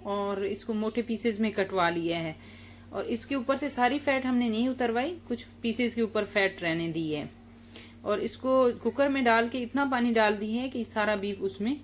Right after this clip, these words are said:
डूब जाए। और spices में हमारे पास दो चम्मच नमक है, आधा चम्मच हमारे पास लाल मिर्च है, डेढ़ चम्मच जीरा है साबुत, डेढ़ चम्मच काली मिर्च है, दो कड़ी पत्ते हैं, दो stars हैं,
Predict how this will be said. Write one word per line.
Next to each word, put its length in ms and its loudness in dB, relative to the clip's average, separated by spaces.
डूब 240 -4
जाए। 240 -4
और 140 -2
spices 500 0
में 80 2
हमारे 320 2
पास 320 -2
दो 200 2
चम्मच 400 0
नमक 340 -2
है, 320 -4
आधा 240 0
चम्मच 340 -2
हमारे 200 -2
पास 260 -6
लाल 200 2
मिर्च 340 0
है, 260 -2
डेढ़ 220 4
चम्मच 320 0
जीरा 320 0
है 60 0
साबुत, 480 -4
डेढ़ 160 4
चम्मच 320 -2
काली 300 2
मिर्च 300 0
है, 180 -2
दो 180 2
कड़ी 260 4
पत्ते 320 -2
हैं, 320 2
दो 180 6
stars 560 2
हैं, 320 0